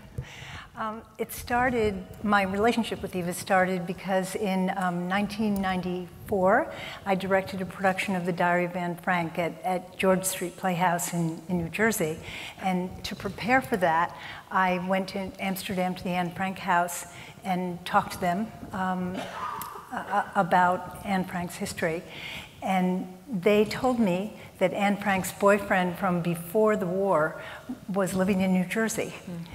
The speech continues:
Mm. <laughs> So, um, his name was Ed Silverberg, and he, when he was sixteen and Anne was twelve, they became friends just before both of them went into hiding.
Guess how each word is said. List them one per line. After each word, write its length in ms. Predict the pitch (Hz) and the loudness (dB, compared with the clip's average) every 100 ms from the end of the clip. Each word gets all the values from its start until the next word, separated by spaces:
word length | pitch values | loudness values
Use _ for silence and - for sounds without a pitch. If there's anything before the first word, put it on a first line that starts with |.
| - - | -14 -6
Mm. 380 | - - - - - | 0 2 2 0 -2
<laughs> 60 | - - - - - | -6 -6 -8 -10 -8
So, 380 | - 196 170 - | 2 4 4 2
um, 280 | 185 180 185 | 2 2 2
his 140 | 180 | 0
name 160 | 196 185 | 2 2
was 160 | 180 | 0
Ed 240 | - 185 175 | 2 0 0
Silverberg, 640 | - 196 185 180 151 160 - - - | 0 2 2 2 0 0 -8 -14 -6
and 360 | 190 180 175 - - - - | -4 -2 -4 -8 -16 -14 -14
he, 300 | - 202 196 | -2 0 0
when 220 | 202 185 | 0 -2
he 120 | - | -2
was 140 | 190 190 | -2 0
sixteen 640 | - - - 254 240 233 | -2 -4 0 4 4 4
and 120 | 190 | 2
Anne 240 | 185 185 | 4 4
was 280 | 170 170 - | 2 -2 -4
twelve, 580 | - - 196 202 226 214 | -6 2 4 6 4 2
they 100 | 190 | -2
became 440 | 180 185 196 185 185 | -2 -2 0 0 0
friends 300 | 190 185 175 | 0 0 0
just 240 | 214 208 | -2 -2
before 300 | 208 220 196 | -2 2 2
both 260 | 180 190 190 | 4 0 0
of 120 | 170 | -4
them 180 | 175 170 | -2 0
went 160 | 170 | 2
into 200 | 170 165 156 | 2 0 -4
hiding. 460 | 180 180 170 151 | -4 -2 -2 -6